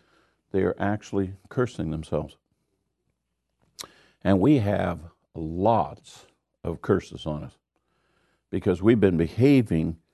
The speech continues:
in this manner way too much. Uh, Second Corinthians two fifteen, adding to this thing, Paul says to us that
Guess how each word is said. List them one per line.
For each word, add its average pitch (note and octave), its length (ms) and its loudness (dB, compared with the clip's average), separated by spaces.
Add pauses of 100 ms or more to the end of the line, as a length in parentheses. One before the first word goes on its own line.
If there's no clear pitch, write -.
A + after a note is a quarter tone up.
(340)
in F2+ 260 4
this F2+ 220 2
manner E2+ 520 0 (220)
way F#2 640 2 (240)
too D2 180 -4
much. D2+ 400 -8 (1500)
Uh, G#2 260 6
Second G#3 380 2
Corinthians B2 540 2
two C#3 180 0
fifteen, G2+ 580 0
adding A2 400 4
to G2 240 0
this F2 280 -2
thing, F2+ 320 -6 (720)
Paul F#3 340 8
says A#2+ 460 2
to D2 200 -4
us - 300 -12
that G2+ 300 4